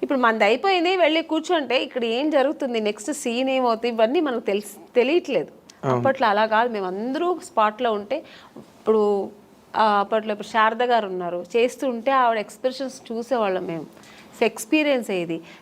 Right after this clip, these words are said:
Speaker 1: కాసేపు కూర్చొని మాట్లాడితే వాళ్ళ ఎక్స్పీరియన్స్ మనతో చెప్పుకునేవాళ్ళు. నాగేశ్వరరావు గారితో అంతా కూర్చుంటే అసలు ఆ స్పాట్ నుంచి లేచి వెళ్ళేవాళ్ళం కాదు, వాళ్ళ ఎక్స్పీరియన్స్ అంతా చెప్పేవాళ్ళు అనమాట.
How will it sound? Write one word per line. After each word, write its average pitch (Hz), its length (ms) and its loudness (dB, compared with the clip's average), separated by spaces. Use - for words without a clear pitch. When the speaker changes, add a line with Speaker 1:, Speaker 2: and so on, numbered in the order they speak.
Speaker 1:
కాసేపు 277 380 2
కూర్చొని 302 340 -6
మాట్లాడితే 262 500 -2
వాళ్ళ 247 300 2
ఎక్స్పీరియన్స్ 320 560 -4
మనతో 233 200 -6
చెప్పుకునేవాళ్ళు. 208 800 -4
నాగేశ్వరరావు 226 520 2
గారితో 208 340 -4
అంతా 196 200 -6
కూర్చుంటే 240 640 0
అసలు 226 320 0
ఆ 214 100 2
స్పాట్ 277 380 0
నుంచి 339 200 0
లేచి 269 340 -2
వెళ్ళేవాళ్ళం 247 540 0
కాదు, 156 160 -10
వాళ్ళ 233 160 2
ఎక్స్పీరియన్స్ 302 560 -2
అంతా 277 140 -2
చెప్పేవాళ్ళు 226 500 -2
అనమాట. 170 320 -8